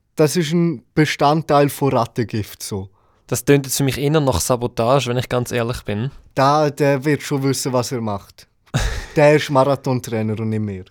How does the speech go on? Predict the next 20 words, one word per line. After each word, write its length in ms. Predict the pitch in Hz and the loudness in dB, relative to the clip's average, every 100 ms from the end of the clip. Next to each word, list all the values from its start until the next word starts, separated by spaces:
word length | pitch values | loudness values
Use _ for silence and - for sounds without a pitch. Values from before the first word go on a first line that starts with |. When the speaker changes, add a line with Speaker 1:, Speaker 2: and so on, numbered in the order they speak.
| _ _ _ | _ _ _
Speaker 1:
Surprise, 520 | - 151 - 156 185 - | -6 -6 -2 -2 0 -2
surprise, 540 | 165 - 120 156 - | -2 2 4 4 0
im 160 | 147 127 | -6 -2
Thomas 340 | 147 143 - | 0 0 -2
Hicks, 260 | 151 - - | -4 -4 -4
sein 140 | 147 | -4
Zustand 640 | - 180 196 - 139 170 - - - - _ | -2 -2 0 0 0 -2 -8 -20 -20 -20 _
hat 200 | - 127 | -4 -4
sich 240 | - 139 - | -2 -6 -2
nicht 380 | 120 131 160 | 2 2 2
verbessert. 1160 | - - 131 - 127 - - 254 147 90 - - _ _ _ _ _ _ _ _ - | -2 -4 -4 -2 -2 -2 -4 -2 -2 -4 -10 -20 _ _ _ _ _ _ _ _ -2
Speaker 2:
Trotzdem 300 | - 127 131 | 2 4 4
Speaker 1:
Mega 140 | 156 | 4
Speaker 2:
Rattengift? 500 | 165 165 143 110 - | 4 4 2 0 -6
Speaker 1:
weird. 100 | - _ | -18 _
Nein, 340 | 127 143 202 160 | 0 4 4 4
und 240 | 175 226 | 4 4
dem 80 | 208 | 4
Eiweiß. 720 | 180 214 180 123 104 - - _ - | 4 4 2 -2 -4 -10 -16 _ -14
Speaker 2:
Wow. 400 | 110 107 104 | -8 -8 -8